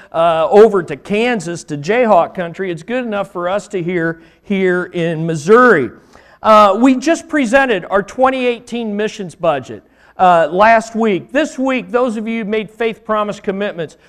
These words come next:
will get your faith com-, promise commitment reminder, your prayer card, back in the mail.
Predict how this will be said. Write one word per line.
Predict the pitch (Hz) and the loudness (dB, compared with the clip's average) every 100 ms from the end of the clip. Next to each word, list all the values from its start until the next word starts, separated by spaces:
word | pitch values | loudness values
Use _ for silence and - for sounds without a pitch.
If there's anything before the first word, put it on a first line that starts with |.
| _ | _
will | 196 208 | -2 0
get | 202 254 | 0 -2
your | 226 226 | -2 -4
faith | 220 247 233 | 0 -4 -4
com-, | - 220 214 208 _ _ | -6 -4 -4 -6 _ _
promise | 233 240 240 214 - | 0 2 0 -4 -8
commitment | - 185 220 202 214 190 | -10 -4 -4 -4 -8 -6
reminder, | 202 196 202 208 190 165 | -6 -4 -4 -4 -8 -8
your | 156 160 | -8 -10
prayer | - 214 226 | -4 -2 -2
card, | 220 190 165 143 | -2 -4 -4 -8
back | 175 214 214 208 | -4 0 0 -2
in | 214 | -8
the | 180 | -8
mail. | 180 170 160 113 | -6 -6 -8 -10